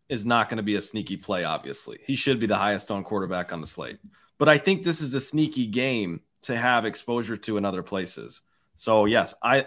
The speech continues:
I really like Devin Singletary, especially as a pivot off of Josh Allen. But I think, I think there's some Jets guys that you can play as well. You know, if,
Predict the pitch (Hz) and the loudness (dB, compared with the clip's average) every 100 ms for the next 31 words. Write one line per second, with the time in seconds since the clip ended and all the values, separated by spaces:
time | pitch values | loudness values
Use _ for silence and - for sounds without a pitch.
0 | - 113 110 123 127 120 113 98 117 104 | 2 2 4 2 2 4 2 2 -2 -2
1 | 104 135 127 - 127 127 123 92 - 117 | -4 -4 -4 -4 -4 -2 -4 -6 -6 -4
2 | 117 - 117 98 104 - 113 107 - - | -4 -4 -4 -2 -4 -4 -2 -2 -4 -2
3 | 95 117 - - - 107 - - 117 113 | 0 0 -4 -10 -8 -8 -10 -4 -2 0
4 | - 113 113 120 139 - _ - - _ | -2 -2 -2 -2 -6 -12 _ -20 -20 _
5 | _ - 165 - 185 202 240 - - 156 | _ 4 4 6 4 4 -2 -4 -4 -2
6 | 240 262 240 247 156 170 208 - 180 127 | -2 -4 -4 -2 4 4 4 4 4 6
7 | 123 127 135 143 127 143 143 131 139 175 | 2 -2 -2 -4 -2 2 2 2 4 4
8 | - - - 131 127 123 135 | 2 -2 -4 -2 0 0 -4